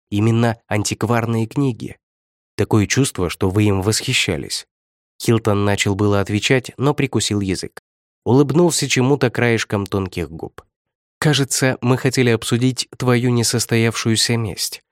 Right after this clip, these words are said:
Это вы хотели. Но в качестве одолжения готов подтвердить, что я уже отомстил, засадив мерзавца за решётку. И тем не менее, ты поехал в Абердин на похороны. Зачем?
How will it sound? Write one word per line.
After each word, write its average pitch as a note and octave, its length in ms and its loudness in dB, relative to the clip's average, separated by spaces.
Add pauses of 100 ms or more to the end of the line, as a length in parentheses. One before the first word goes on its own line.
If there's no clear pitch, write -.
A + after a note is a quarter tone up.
(380)
Это G#2 260 2
вы A2+ 140 2
хотели. A1 600 -10 (340)
Но G#2+ 180 4
в - 60 -10
качестве A2 480 2
одолжения G#2+ 600 0
готов G#2 340 -2
подтвердить, G2 640 -2 (280)
что B2 200 2
я A#2+ 180 4
уже A2 260 2
отомстил, D#2 580 -8 (320)
засадив A#2+ 560 2
мерзавца A#2 580 2
за A2 120 2
решётку. G#2+ 640 -4 (800)
И C#3+ 100 0
тем F3+ 220 2
не D3+ 100 2
менее, E2 380 -2
ты A#2 140 -2
поехал A#2+ 440 2
в A#2 80 2
Абердин A2 560 0
на E2+ 100 -2
похороны. - 640 -10 (340)
Зачем? A2+ 540 0